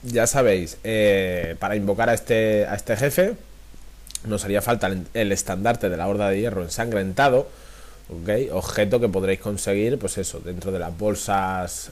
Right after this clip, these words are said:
eh, al realizar las invasiones de, en platino, o dentro de las bolsas en las misiones de estas diarias en las que nos den bolsas, eh, ya sea la de, la de banda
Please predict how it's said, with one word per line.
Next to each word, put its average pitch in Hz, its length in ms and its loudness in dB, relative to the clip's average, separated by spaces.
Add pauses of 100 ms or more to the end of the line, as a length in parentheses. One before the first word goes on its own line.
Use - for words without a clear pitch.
(120)
eh, 90 500 -6
al 85 120 -8
realizar 90 360 -8
las 87 140 -8
invasiones 92 500 -6
de, 90 280 -6
en 85 100 -10
platino, 135 560 -2 (560)
o 135 160 2
dentro 139 340 4
de 147 60 6
las 117 180 4
bolsas 120 540 2
en 113 180 0
las 101 160 2
misiones 104 400 -2
de 104 60 0
estas 104 320 0
diarias 117 540 2
en 95 100 -8
las 90 100 -8
que - 80 -12
nos 87 140 -8
den 90 180 -6
bolsas, 78 380 -10
eh, 80 140 -8
ya 80 100 -10
sea 82 280 -10
la 80 160 -8
de, 80 420 -8
la 82 120 -10
de 80 140 -8
banda 135 600 2